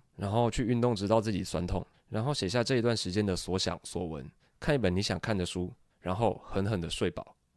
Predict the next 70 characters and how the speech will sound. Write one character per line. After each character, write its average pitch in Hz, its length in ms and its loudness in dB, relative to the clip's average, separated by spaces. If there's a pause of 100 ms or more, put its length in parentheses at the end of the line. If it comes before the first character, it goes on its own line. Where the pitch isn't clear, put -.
(140)
你 98 140 2
可 107 120 6
以 117 60 8
慢 117 160 4
慢 127 160 4
养 87 160 4
成 85 180 -2
这 117 100 2
样 107 120 2
的 92 80 0
习 - 180 -4
惯， 85 220 -2 (300)
可 - 160 -4
能 85 260 -2
一 123 80 -6
个 117 120 -2
礼 82 120 -2
拜 80 240 -2
或 110 240 2
两 85 180 0
个 - 60 -8
礼 - 120 -8
拜 87 160 -4
一 - 120 -8
次 101 240 -4
这 110 140 0
样 101 120 2
子 87 120 -8
的 80 240 -6
僧 101 260 -2
侣 82 100 -2
模 78 200 -10
式。 - 200 -8 (420)
虽 - 200 4
然 139 220 8
有 92 140 6
一 98 100 0
部 127 160 2
分 117 180 2
人 87 140 2
认 98 180 2
为 87 180 -4
僧 131 340 -2
侣 98 100 2
模 85 180 -4
式 104 160 -2
应 101 100 -2
该 113 140 2
要 104 180 2
一 87 120 -10
段 120 200 4
时 87 200 -2
期 87 140 -4
都 85 140 -4
这 95 100 -4
样 85 140 -2
子 80 80 -12
做， - 240 -6 (320)
但 123 160 0
你 92 100 -2
可 104 140 0
以 90 60 2
从 92 220 -4
小 - 260 0
地 113 140 0
方 92 220 -2
开 98 160 -4
始 - 140 -6
做 92 200 -6
起， - 240 -8